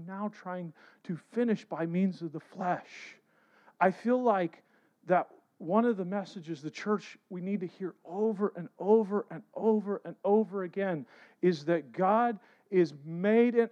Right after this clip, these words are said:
us a new creation, that to be born again is not, it's not just a conversion, but it is a call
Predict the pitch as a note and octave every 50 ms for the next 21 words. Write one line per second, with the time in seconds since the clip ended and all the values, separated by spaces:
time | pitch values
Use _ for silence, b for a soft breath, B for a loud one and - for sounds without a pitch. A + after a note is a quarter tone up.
0 | _ - F3 F#3 F3+ - - - - - - E3+ D#3 D3+ D3+ D#3 D#3+ E3+ G3 G#3
1 | A3 A3+ A#3 A3+ G#3+ - - - G3+ F#3+ F#3 F3+ F3 E3+ D#3+ - - C3+ A2 G#2
2 | B B B B B B F#3 F3+ - - G3 F#3+ C#3+ - - A3 A#3+ C4 C4+ G#3
3 | F3 G#3+ A3+ A#3 A3 G#3+ G#3 G#3+ G#3 G3+ F#3 F3 E3 D#3 C#3+ C3+ C#3+ D#3 E3+ G3
4 | G#3+ A#3 A#3 - b b b b - G3+ G#3 - F#3+ F3 F3+ G#3 A#3 B3 A#3 -
5 | - - A#3 A3+ G#3+ - G#3+ G3+ F3+ - - F#3+ E3 C#3+ - G3 A3 A3+ F#3+ E3
6 | F#3 E3 C#3+ G#3 G3 A3+ G#3+ G#3 F#3+ G#3 G3 - - - - - - A3+ A#3 B3
7 | B3+ B3+ A#3 G3 D3 A#2 B